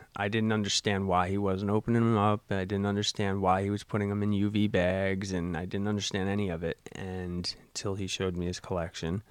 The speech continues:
And, um, that day that I walked into the vintage store and picked up that Flash was basically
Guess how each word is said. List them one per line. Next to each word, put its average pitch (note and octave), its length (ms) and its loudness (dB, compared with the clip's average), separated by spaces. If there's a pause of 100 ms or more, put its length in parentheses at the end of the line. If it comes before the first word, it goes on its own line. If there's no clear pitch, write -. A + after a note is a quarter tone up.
(540)
And, F2+ 720 -4 (280)
um, F2 640 -6 (1200)
that G2 260 -4
day G#2 180 0
that G#2 160 -4
I F#2+ 80 -4
walked G2 320 -2
into G2 280 -4
the F#2+ 100 -2
vintage G2 400 -4
store G#2 320 -2
and G2 100 -6
picked G2 180 -6
up G2 120 -2
that F#2 160 -2
Flash G2 520 -2
was F2+ 180 -6
basically F#2+ 840 -2